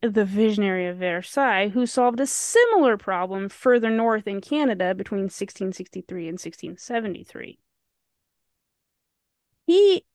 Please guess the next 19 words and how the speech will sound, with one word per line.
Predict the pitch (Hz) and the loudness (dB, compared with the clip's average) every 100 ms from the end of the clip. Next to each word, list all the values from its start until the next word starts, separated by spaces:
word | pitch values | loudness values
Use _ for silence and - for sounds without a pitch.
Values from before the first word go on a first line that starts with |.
| _ _ | _ _
for | - 247 | -2 0
lack | 214 208 240 | 2 0 -2
of | 220 | -6
a | |
better | 180 - - | -6 -8 -10
word, | 156 - 165 214 _ _ _ _ - | -12 -14 -12 -14 _ _ _ _ 0
imported | 247 277 - 233 214 202 | 4 4 4 2 4 0
roughly | 196 196 226 285 - 214 196 - - | -2 0 2 2 0 -6 -6 -6 0
eight | 220 277 | 0 0
hundred | - 240 214 196 190 180 | -2 -4 -2 -4 -4 -6
young, | 185 190 190 202 247 269 _ 214 | -4 0 0 2 0 -2 _ 2
often | 233 277 320 294 | 2 2 2 0
orphaned, | 214 214 - 202 196 214 - _ - | 0 -2 -2 -4 -4 -6 -12 _ -4
or, | 208 - _ _ _ - | -4 -4 _ _ _ -18
excuse | - - 226 202 | -14 -8 -6 -4
me, | 180 - | -6 -2
orphaned | 233 240 - 180 185 - | 2 2 0 -4 -4 -4
or | 196 190 180 185 _ | -4 -4 -8 -14 _
destitute, | 208 196 - 214 208 202 | -2 -2 -4 -8 -4 -4